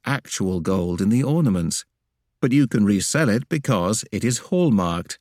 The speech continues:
while in the developing countries, especially China and India, people use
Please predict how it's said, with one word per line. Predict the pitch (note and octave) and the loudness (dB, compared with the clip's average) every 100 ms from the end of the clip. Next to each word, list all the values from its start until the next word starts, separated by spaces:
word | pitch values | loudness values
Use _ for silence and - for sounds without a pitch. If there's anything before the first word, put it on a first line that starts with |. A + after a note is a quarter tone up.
| _ _ _ - | _ _ _ -2
while | D3+ D#3 D3 - | 2 2 2 2
in | B2 | 2
the | A2+ | 4
developing | G#2+ A#2 A#3 A3+ F#2 D#2+ | 2 4 2 2 0 0
countries, | F#2 F2 - A2+ F#3 - | -2 -2 -2 0 0 0
especially | G2+ - A#2 - G2 F2 | -4 -2 -2 -2 -4 -4
China | - A#2 B2 G#2 F2+ | -2 0 2 2 0
and | F#2 | 0
India, | C3+ F#3 G#2+ E2+ F#2 - _ _ - | 2 4 2 -2 -6 -10 _ _ 0
people | G#3 G#3+ B3 | 2 2 2
use | A2+ A#2+ D3+ | 4 2 2